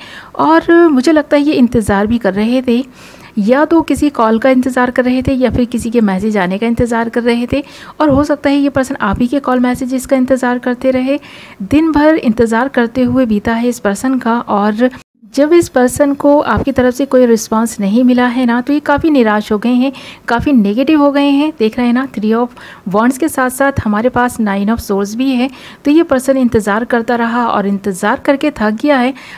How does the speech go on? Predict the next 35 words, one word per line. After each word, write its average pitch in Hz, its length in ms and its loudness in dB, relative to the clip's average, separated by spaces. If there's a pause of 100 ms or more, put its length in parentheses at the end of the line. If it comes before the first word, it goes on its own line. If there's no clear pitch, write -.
(120)
अभी 294 220 2
काफ़ी 262 300 0
negative 254 460 0
है 285 120 2
इस 277 180 -6
वक्त। 277 300 -2 (360)
तो 330 80 0
आज 311 200 2
दिन 247 180 2
भर 262 120 0
की 277 100 0
एनर्जी 226 300 0
देख 196 180 -2
रहे 240 80 -2
हैं 254 80 2
ना 254 60 0
इस 254 160 -4
person 226 320 0
की, 262 160 -4
तो 254 120 -6
इस 240 200 -6
वक्त 269 160 -2
काफ़ी 247 240 -2 (100)
थका 220 200 -4
हुआ 247 360 0 (420)
और 277 160 2
हारा 220 320 -2
हुआ 302 200 2
महसूस 240 340 0
कर 208 180 -2
रहे 226 120 0
हैं 262 140 2
ये 233 140 -2
person। 269 500 -2 (400)
आज 302 200 2